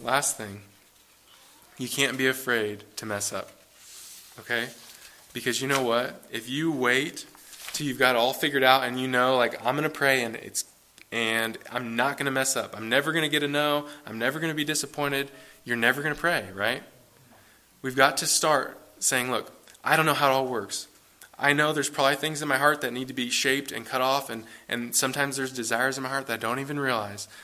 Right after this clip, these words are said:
But you know what? I'm just gonna obey, and I'm gonna ask, because he told me, he commanded me, "Ask."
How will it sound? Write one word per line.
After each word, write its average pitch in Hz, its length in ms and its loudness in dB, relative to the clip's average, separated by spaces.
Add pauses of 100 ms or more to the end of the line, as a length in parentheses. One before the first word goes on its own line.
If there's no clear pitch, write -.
(100)
But - 120 -12
you 120 80 -6
know 127 120 0
what? 120 320 -2 (220)
I'm 120 160 -6
just 135 160 0
gonna 139 160 0
obey, 110 460 -2
and 117 80 -8
I'm 107 80 -6
gonna 107 120 -6
ask, 107 420 -6
because 107 200 -10
he 120 100 -8
told 131 300 -4
me, 104 80 -8
he 110 60 -10
commanded 117 480 -4
me, 101 220 -14
"Ask." 120 440 2